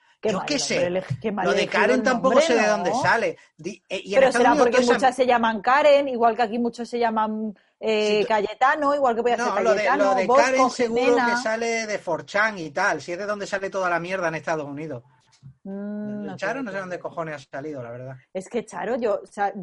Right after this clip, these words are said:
Speaker 1: mujeres así de, de esa índole que se llamen Charo.
Speaker 2: Cayetano es muy fácil saber dónde han salido. Es que se llaman
Speaker 1: Claro.
Speaker 2: Cayetano.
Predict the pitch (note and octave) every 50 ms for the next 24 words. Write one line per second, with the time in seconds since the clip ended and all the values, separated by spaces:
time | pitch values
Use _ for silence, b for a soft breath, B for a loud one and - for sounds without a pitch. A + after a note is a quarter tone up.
0 | - _ - F3 F#3 - - G3 F#3+ G#3 G#3 G#3 A#3 A3 G3 A#3+ B3+ A#3 A#3 A#3
1 | A3 A3 G3 A3+ A3+ A3 - A#3 A3+ A3 - A3+ - A#3+ A3+ G#3 G#3+ G#3+ A3 G#3
2 | G#3 G3 G3 F#3 G3 G3+ G3 G3 G3 G3 F#3 - - - - - F#3 F#3 G3 G#3+
3 | B3 D4 - _ _ b b b b b b b C3+ b b - E3 E3+ F3+ G3+
4 | G3 - C4+ D#4+ F4+ D#4+ B3+ A3 - - G3 F#3 - F#3 D#3 - F3+ F3 F3+ F3
5 | F3 F3 F3 E3+ E3 D#3+ D#3+ D3+ E3+ F3 D3+ B2+ - _ _ - - E3+ D#3 -
6 | - G3+ - - G3+ C#3+ C#3+ D3+ F#3+ F#3+ G#3 G3 E3+ D3 C3 F3 F3+ G#3 A3+ C#3+
7 | E3 D#3 A#2+ -